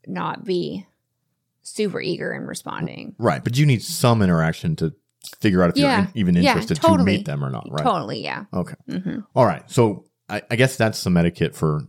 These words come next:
Speaker 2: for the online space. Uh, the next etiquette we're gonna talk about is when you actually meet people in person, right? And,
Speaker 1: Yeah.
Speaker 2: and this could look different, right? It could be at a club, it could be at an event, and maybe it's you went out to coffee or dinner or met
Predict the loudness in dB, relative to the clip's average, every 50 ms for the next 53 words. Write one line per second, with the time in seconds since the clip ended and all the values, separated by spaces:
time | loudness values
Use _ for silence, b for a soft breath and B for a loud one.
0 | _ _ -2 0 2 2 2 2 2 2 0 -2 -4 -6 -10 -12 -12 -12 -12 -12
1 | -12 -16 -20 _ b b b b b b b -2 0 0 0 0 -2 -2 0 2
2 | 2 2 2 0 -2 -8 -12 -16 _ _ -2 0 0 0 0 0 -2 -2 -2 -2
3 | -4 0 0 0 0 0 -2 -4 -2 -2 -2 -2 -2 -2 -4 -6 -8 -4 0 0
4 | 2 2 2 0 -2 -4 -6 -6 -4 -2 -2 -2 0 0 0 0 -2 -2 -4 -6
5 | -10 _ _ _ -8 -6 -6 -4 -2 -2 -2 -2 -4 -6 _ _ -4 -2 0 0
6 | 0 -2 -6 -8 -8 -8 -8 -8 -8 -10 -10 -8 -6 -4 -4 -4 -4 -4 -4 -4
7 | -2 0 2 2 2 2 2 0 0 0 0 2 0 0 0 0 -2 -4 -2 -4
8 | -4 -4 -4 -2 -2 -2 -2 -2 -4 0 4 4 6 6 6 4 2 0 -2 -4
9 | -4 -2 -2 -2 -2 -2 -4 -4 -2 0 0 0 2 0 0 -2 -4 -10 B B
10 | B B B B 0 0 2 2 2 0 -2 -4 -6 -8 -6 -4 -2 0 0 -2
11 | -2 -2 -4 -4 0 2 2 2 2 2 2 2 2 2 2 0 0 2 2 4
12 | 4 4 4 4 4 2 2 2 2 2 0 0 -2 -2 -6